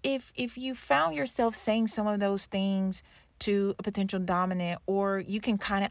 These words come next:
identify with that feeling of, "You know what? YOLO, fuck it, whatever happens, happens. I just want to feel what I felt before."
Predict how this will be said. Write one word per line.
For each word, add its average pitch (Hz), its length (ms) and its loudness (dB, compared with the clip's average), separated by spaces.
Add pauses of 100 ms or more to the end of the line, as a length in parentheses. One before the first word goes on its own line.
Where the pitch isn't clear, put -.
identify 180 920 -2
with 175 220 -6
that - 220 -4
feeling 202 840 0
of, 175 280 -2
"You 180 100 -6
know 180 160 -4
what? 208 280 2 (880)
YOLO, 190 680 8
fuck 185 240 6
it, 175 200 0
whatever 196 680 6
happens, 185 580 2
happens. 202 600 0
I 175 180 2
just 175 280 -2
want 170 480 -4
to 170 140 -4
feel 165 680 -4
what 185 180 -2
I 175 100 -2
felt 165 320 -2
before." 170 640 -2